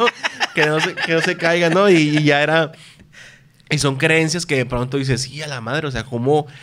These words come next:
hay gente que sigue creyendo en esto? Pues, por ejemplo, en las brujas estas, o sea, como, como dato aquí de, de, para el podcast,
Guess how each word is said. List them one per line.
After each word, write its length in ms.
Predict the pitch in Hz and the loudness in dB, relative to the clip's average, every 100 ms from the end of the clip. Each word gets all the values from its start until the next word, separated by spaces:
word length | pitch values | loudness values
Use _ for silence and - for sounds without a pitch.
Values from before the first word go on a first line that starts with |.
| - | -12
hay 180 | 117 117 | -6 -6
gente 340 | 135 131 135 139 | -4 -4 -4 -8
que 120 | 123 | -10
sigue 260 | 113 123 131 | -8 -8 -8
creyendo 480 | 113 101 110 113 | -8 -6 -6 -6
en 80 | 113 | -4
esto? 300 | 147 180 - | -2 -4 -8
Pues, 120 | 113 117 | -8 -4
por 120 | 113 | -2
ejemplo, 420 | 120 127 151 160 - - - - _ | -2 0 0 -2 -8 -20 -20 -20 _
en 120 | 139 135 | 0 0
las 180 | 120 | 2
brujas 420 | 127 143 139 170 156 | 4 2 2 -2 -2
estas, 460 | 143 160 208 - | -4 -6 -8 -8
o 40 | 156 | -8
sea, 80 | 123 | -4
como, 260 | 120 113 110 | -2 -2 -4
como 220 | 117 110 | -2 0
dato 300 | 110 123 143 | 0 -2 -6
aquí 180 | 135 127 | -4 0
de, 220 | 135 123 | 2 0
de, 180 | 110 104 | -2 -2
para 180 | 117 110 | -2 -2
el 80 | |
podcast, 480 | 110 135 135 180 - | 0 0 0 -6 -8